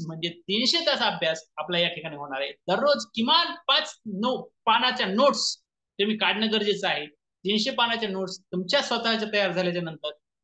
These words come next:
या जगात कोणीही असा नाही की जे तुम्हाला पास होण्यापासून रोखेल. जर तुम्हाला पास व्हायचं असेल तर अभ्यास तुम्हालाच करावा लागेल. मार्गदर्शक फक्त कसा अभ्यास करायचा हे सांगतील, पण अभ्यास तुम्हालाच करायचा आहे, पास तुम्हाला व्हायचंय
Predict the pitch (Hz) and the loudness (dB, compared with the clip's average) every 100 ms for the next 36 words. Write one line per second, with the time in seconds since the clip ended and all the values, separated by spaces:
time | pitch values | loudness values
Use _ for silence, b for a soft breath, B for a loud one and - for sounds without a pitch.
0 | _ 165 202 196 165 170 214 240 - - | _ 0 2 2 0 2 2 2 -2 -10
1 | _ _ 254 311 330 302 233 220 233 214 | _ _ 0 4 6 4 2 2 2 2
2 | 190 170 170 175 190 - 180 202 202 151 | 2 0 -4 -6 -6 -4 0 2 2 0
3 | - 240 226 220 185 170 160 165 - - | 2 2 2 0 0 -2 -6 -10 -14 -16
4 | - _ _ _ _ 175 175 196 185 - | -20 _ _ _ _ -4 0 0 0 2
5 | 220 220 214 214 214 233 233 202 190 175 | 2 2 2 0 -2 -4 -4 -2 0 0
6 | 185 - _ - 226 302 294 247 220 208 | -2 -4 _ 4 6 6 2 0 0 2
7 | 190 170 170 170 _ _ _ - - 156 | 2 0 -4 -8 _ _ _ -20 -14 0
8 | 180 233 277 277 277 277 269 240 233 240 | 2 4 4 4 4 0 -2 -4 -6 -6
9 | 226 - 220 - 330 330 254 240 226 220 | -8 -2 0 2 2 4 2 0 0 0
10 | 214 214 185 175 165 - _ 170 170 175 | 0 0 -4 -6 -10 -12 _ -2 0 0
11 | 180 185 - 175 175 190 226 226 180 165 | -2 -2 -6 -2 2 2 2 0 -2 -2
12 | 165 151 - - 202 214 - _ 208 202 | -2 -4 -2 0 0 0 -6 _ 0 2
13 | 254 220 180 170 151 | 4 4 4 0 -6